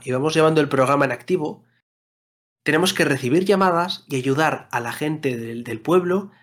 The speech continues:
a escapar y a sobrevivir del asesino. ¿Qué es lo que pasa? Que no solamente es decirle, "Corre para allí, corre para allá, vete a este lado".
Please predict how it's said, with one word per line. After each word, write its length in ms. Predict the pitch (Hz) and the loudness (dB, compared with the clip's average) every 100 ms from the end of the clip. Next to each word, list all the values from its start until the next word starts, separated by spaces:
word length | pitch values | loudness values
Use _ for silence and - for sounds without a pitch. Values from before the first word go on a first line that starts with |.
| _ - | _ -6
a 100 | 139 | -4
escapar 720 | - - 123 170 - - _ - | -2 -2 0 0 0 -4 _ -8
y 80 | |
a 40 | 131 | -2
sobrevivir 680 | 135 123 123 127 165 196 - | 0 4 4 4 2 -2 -14
del 320 | 139 131 117 | -10 -8 -8
asesino. 480 | 113 135 214 131 - _ _ _ _ _ _ _ _ _ _ _ _ _ - - - | -6 -6 -4 -6 -10 _ _ _ _ _ _ _ _ _ _ _ _ _ -20 -16 -4
¿Qué 80 | 151 | 0
es 60 | |
lo 60 | 160 | 0
que 100 | - | 2
pasa? 280 | 196 190 123 | 2 0 0
Que 100 | 127 | 0
no 100 | 135 | 2
solamente 460 | 165 151 143 147 | 2 2 2 2
es 60 | 131 | 0
decirle, 440 | 131 139 135 135 | 2 2 2 0
"Corre 220 | 180 196 | 0 0
para 160 | 240 269 | 2 -2
allí, 200 | 247 240 | -2 -4
corre 220 | - 220 | -2 -2
para 180 | 240 233 | 0 0
allá, 200 | 208 165 | 2 0
vete 200 | 185 208 | 0 -2
a 20 | |
este 200 | 226 254 | -2 0
lado". 340 | 226 135 - | 0 0 -6